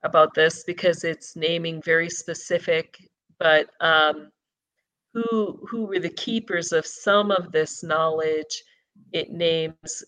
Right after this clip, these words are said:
you know, the roses, you know, in Aaron's rod, who are the roses, uh, the Rosicrucians, um, the roses of the Masonic degree, so that'd be the blue,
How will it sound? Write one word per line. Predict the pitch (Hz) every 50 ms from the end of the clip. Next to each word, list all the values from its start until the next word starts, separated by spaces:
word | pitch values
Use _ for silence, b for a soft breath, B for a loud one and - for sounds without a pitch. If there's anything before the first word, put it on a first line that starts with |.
| _
you | - 175 165 156
know, | 160 160
the | 156 165 156
roses, | 160 175 170 170 175 185 180 - - 170 156 151 151 156 160 165 190 - - - - - _ _ _ _ _ _ _ _ _ _ _ _ _ _ -
you | 175 165
know, | 160 156
in | 156 156 160 -
Aaron's | - 160 160 160 160 160 170 185 - -
rod, | 202 185 180 170 165 160 156 160 160 160 160 175 160 -
who | - 185 180 175 165
are | 156 160 160 165 175
the | 175 180 170
roses, | 170 170 160 156 156 160 156 151 - - 156 156 156 151 151 165 175 - - - _ _ _ _ _ _ _ _ _ _ _ _ _ _ _ _ _
uh, | 151 156 151 151 151 147 147 143 - - - _ _ _ _ _ _ _ _ -
the | 170 165
Rosicrucians, | 165 165 165 165 160 - 175 180 - - 190 180 180 - - - 175 175 170 170 170 175 180 180 - - - _ _ _ _ _ _ _ _ -
um, | 160 156 151 147 151 156 151 151 151 - 143 - _ _ _ _ _ _ _ _ _ _
the | - 175 165
roses | 170 175 175 180 180 - 190 180 175
of | 175 160 160
the | 165
Masonic | 160 165 165 - - 185 165 165 165 175 170 170 -
degree, | - 160 - - 165 165 170 170 170
so | 165 - - 170
that'd | 160 160 156 156 156 -
be | 160 160
the | 156 156
blue, | - - 160 165 170 175 175 170 170 170